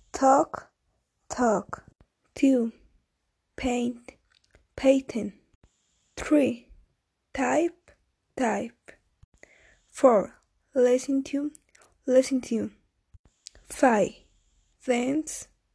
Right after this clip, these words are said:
dance. Six, wash, washed. Seven, study, study.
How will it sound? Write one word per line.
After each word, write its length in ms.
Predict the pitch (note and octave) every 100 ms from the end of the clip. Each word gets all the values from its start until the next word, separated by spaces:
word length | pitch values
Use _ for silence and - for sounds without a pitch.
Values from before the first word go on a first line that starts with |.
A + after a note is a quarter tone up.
| _ A#3+
dance. 680 | A#3 G#3 - A#3 - - _ _ - - _ _
Six, 760 | - - C4+ A#3 - - - - _ _ -
wash, 560 | B3 B3+ D#4 - - _ _ _ _ -
washed. 760 | C4 B3+ B3 - - _ - - _ _ _ _ _ -
Seven, 560 | - C4 A#3+ G#3+ A3+ - _ -
study, 800 | - - C4+ A#3+ C4 D4+ D4+ _ _ -
study. 580 | A#3 - A#3+ G#3 G3 A#3